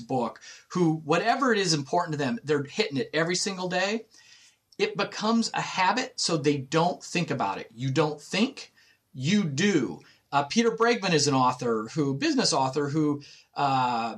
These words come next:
kind of instills a lot of his writing with, with wisdom and advice, you know, more from, from Eastern practices and philosophies. And, you know, he talks about rituals and habits. You know, you don't think about brushing your teeth in the morning or brushing your teeth before you go to bed at night.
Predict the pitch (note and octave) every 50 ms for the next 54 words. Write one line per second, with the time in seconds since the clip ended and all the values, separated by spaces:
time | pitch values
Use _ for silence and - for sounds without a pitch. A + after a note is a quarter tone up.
0 | - - - - D#4 D#4 C#4+ F#3 - - - - - G3 G#3 A3 A3 G#3+ G3 -
1 | - D#3+ D#3 D#3 D#3 E3+ F#3+ G#3 G3 F#3+ D#3+ C#3+ C#3+ D#3 D#3 F3+ G#3 G3 F3 D3
2 | B2 A#2 A#2+ A#2+ - - C#3+ C3+ C3 B2+ B2 A#2+ C3 D#3 E3+ E3 D#3 C#3 D3+ C#3
3 | B2+ B2+ B2+ B2+ B2 A#2+ A2+ B2 C#3 C#3 C#3 C3+ - - - - - - _ -
4 | C#3+ C3 C3+ C#3 D3 D3+ D#3+ D#3+ D#3+ D#3+ D#3+ - D3 C#3 C3 C3 C3+ - D3 C3
5 | C3 C3 C3+ E3+ E3+ E3+ E3 - - D#3+ C#3+ C3+ B2+ C3 - D3 C3+ C3+ C3+ -
6 | - C3 - - C#3 B2+ A#2+ B2 B2 A#2+ - C3 A#2 A#2 A#2 A2+ A2 - A#2 A2
7 | - G#2 G2 F2+ F2 - - - - - - _ _ - G3+ G#3 G#3+ A3 G#3+ -
8 | G#3 A#3 B3+ C4 A#3 A3+ A3 G#3+ - - A3 A#3 A3+ - A#3 A#3 A3+ F#3+ F3+ G#3
9 | B3 - - C4 G#3+ F3+ D#3 C#3 D3+ C#3+ - - F3 G3 A3+ - - - - -
10 | - - - _ _ - F#3+ E3+ D#3+ E3+ A#3 C4 A#3+ - - - - - - -
11 | - A3 A#3 B3+ - - - D#3 C3 C#3 C3 B2 A#2+ - - - _ - - _
12 | _ C3+ A#2+ B2+ D3 E3+ E3+ - F3 E3 D#3 C#3+ C3 B2+ - - C3+ C3+ C3 -
13 | C3+ C3 B2+ A#2 A2+ A#2 A#2 A#2 A#2+ A#2+ A#2+ A#2 - C3+ C#3+ C#3 - C3+ B2+ A#2+
14 | A#2 - - B2 - - A#2+ - - A#2+ A#2+ A#2+ A#2+ A#2+ A#2+ A2 A#2 A#2+ A#2+ A2+
15 | A2 A#2 A#2 A#2+ A#2 - - A2 G#2 G#2+ A#2 C3+ -